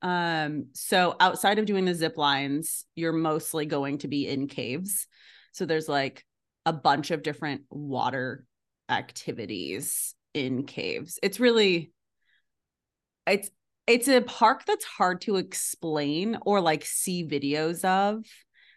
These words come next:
It's like, if you're there, you understand, like, that's the only way you,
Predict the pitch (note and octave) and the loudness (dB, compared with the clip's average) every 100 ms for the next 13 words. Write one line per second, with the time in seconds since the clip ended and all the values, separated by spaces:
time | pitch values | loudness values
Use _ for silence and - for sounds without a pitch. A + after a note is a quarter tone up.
0 | _ _ _ F#3+ F#3 F#3+ F#3 - F#3+ F3+ | _ _ _ -4 0 -2 -2 -6 -2 0
1 | E3+ D#3 D#3 C#3+ A2+ C3+ - - - D3+ | 2 2 2 0 -2 -6 -8 -10 -6 -4
2 | A#2 - - _ _ _ - D3 C#3+ C3+ | -4 -6 -20 _ _ _ -6 -4 -2 -4
3 | B2 A2 - D3 | -4 -6 -6 -10